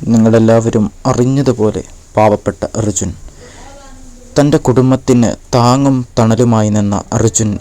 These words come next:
ഇന്നില്ല. കേരളത്തിൽ നിന്ന് കർണാടകയിലൂടെ ലോറി ഡ്രൈവറായി സഞ്ചരിച്ചു കൊണ്ടിരിക്കുമ്പോഴാണ് അപകടം സംഭവിച്ചത്. കേരളം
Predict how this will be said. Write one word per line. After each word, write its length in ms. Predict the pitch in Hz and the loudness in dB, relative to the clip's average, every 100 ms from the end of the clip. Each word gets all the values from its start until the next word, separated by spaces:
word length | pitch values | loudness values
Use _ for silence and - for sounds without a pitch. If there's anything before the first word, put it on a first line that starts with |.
| 113 | -4
ഇന്നില്ല. 380 | 110 104 92 - - - - - - - - - 120 | -4 -4 -6 -8 -12 -20 -20 -18 -18 -20 -20 -4 2
കേരളത്തിൽ 560 | 117 117 117 - 110 110 | 2 2 0 -2 -2 0
നിന്ന് 240 | 107 107 - - | -2 -4 -6 -4
കർണാടകയിലൂടെ 920 | 117 113 113 123 120 113 120 110 98 - - - - - - - - 127 | -2 0 0 0 0 0 0 0 -2 -8 -18 -20 -20 -20 -20 -20 -10 0
ലോറി 280 | 123 123 127 123 | 4 4 2 0
ഡ്രൈവറായി 540 | 131 123 120 117 110 92 - | 0 0 0 0 0 -2 -2
സഞ്ചരിച്ചു 520 | 113 113 117 113 110 | -2 0 -2 -2 -2
കൊണ്ടിരിക്കുമ്പോഴാണ് 880 | 107 101 104 - 107 104 101 95 92 - - - - - _ _ - - 135 | -2 -2 -6 -6 -4 0 -2 -2 -6 -10 -20 -20 -20 -20 _ _ -20 -10 -2
അപകടം 440 | 117 120 123 107 95 - - | 2 4 2 0 -2 -4 -2
സംഭവിച്ചത്. 600 | 110 104 101 - 95 - - - - - | 0 0 -4 -4 -6 -8 -12 -18 -14 -2
കേരളം 420 | 123 123 123 139 | 2 2 2 0